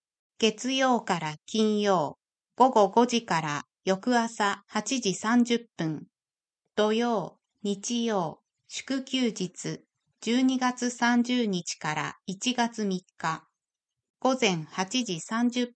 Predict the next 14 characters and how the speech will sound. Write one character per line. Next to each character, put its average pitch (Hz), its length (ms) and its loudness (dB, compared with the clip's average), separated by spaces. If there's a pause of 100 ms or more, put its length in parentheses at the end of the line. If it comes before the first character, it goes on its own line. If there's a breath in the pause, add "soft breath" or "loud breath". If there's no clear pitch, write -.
分 170 220 -4
か 165 180 -4
ら 151 240 -10 (220)
翌 196 340 0
朝 208 520 -2
八 254 340 -6
時 202 160 -4
三 220 260 0
十 226 160 0
分。 220 380 -8
埼 190 120 -12
玉 170 200 -14
西 240 340 -10
部 175 240 -12